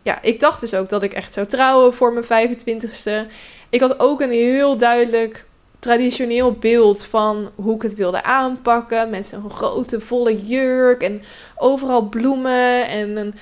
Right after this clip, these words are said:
grote ring. En gewoon alles groots en mooi en wit en echt als een soort van droomprinsessenbruiloft. En nu, ja, ik zou nog steeds willen trouwen, maar het gaat mij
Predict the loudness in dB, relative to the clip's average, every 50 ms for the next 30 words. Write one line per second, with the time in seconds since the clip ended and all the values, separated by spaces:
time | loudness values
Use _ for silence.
0 | -20 -20 -20 _ -8 -2 0 0 2 2 0 0 0 0 0 0 0 0 0 0
1 | 0 0 -2 -2 -2 -4 -4 -6 -4 -2 -2 -2 -2 -2 -4 -6 -10 -12 -16 -16
2 | -8 -6 -4 -2 -2 0 0 0 0 -2 -4 -10 -10 -4 0 4 4 4 4 2
3 | -2 -6 -6 -4 -4 -2 0 2 4 4 6 6 6 4 4 2 0 -2 -4 -4
4 | -4 -2 0 2 2 0 -2 -4 -6 -2 -2 -2 -2 -2 -4 -8 -10 -14 -20 _
5 | _ _ _ _ _ _ _ _ _ _ -10 -6 -6 -6 -4 -4 -4 -4 -2 -2
6 | -2 -4 -4 -4 -4 -2 -2 -4 -4 -4 -4 -4 -4 -6 -8 -12 -16 -20 -20 -20
7 | -20 _ -6 -2 0 4 4 4 4 2 0 -2 -2 -2 -2 -2 0 0 0 0
8 | 0 0 -4 -4 -4 -2 0 0 0 0 0 0 0 0 0 0 -2 -8 -20 -20
9 | -20 -20 -20 -20 -20 -20 -20 _ _ 0 0 0 0 -2 -2 -2 0 0 2 2
10 | 2 0 0 -2 -4 -8 -10 -12 -14 _ _ _ -4 -2 -2 -2 -2 0 0 0
11 | 0 0 -4 -4 -4 0 2 2 2 2 0 0 0 0 0 -2 -2 -2 0 2
12 | 2 2 2 0 0 0 0 0 0 -2 -2 -4 -6 -8 -6 -6 -4 0 2 2
13 | 2 2 0 -2 -2